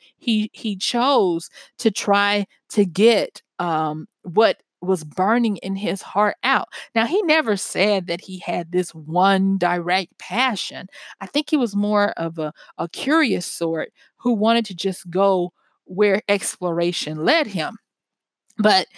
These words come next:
it's something that we get to benefit from these great wisdoms of these inevitable times when people had to make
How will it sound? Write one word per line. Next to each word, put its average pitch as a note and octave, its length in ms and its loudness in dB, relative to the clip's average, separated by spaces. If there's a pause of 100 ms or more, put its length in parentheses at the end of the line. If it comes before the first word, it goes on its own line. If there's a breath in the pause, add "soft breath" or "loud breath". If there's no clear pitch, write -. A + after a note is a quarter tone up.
(280 loud breath)
it's A3 160 2
something C#4 520 0
that E3 240 -2
we F4 180 0
get B3+ 180 0
to F3+ 120 -8
benefit G#3 800 -2
from B3 680 0
these G#3+ 380 -6
great G3+ 380 -4
wisdoms E3+ 840 -6 (320 soft breath)
of G3 180 4
these G3+ 200 0
inevitable F#3+ 640 -2
times A3 560 -2
when E3+ 140 -8
people G#3 400 -4
had F3+ 240 -6
to F3 80 -6
make D#3+ 320 -4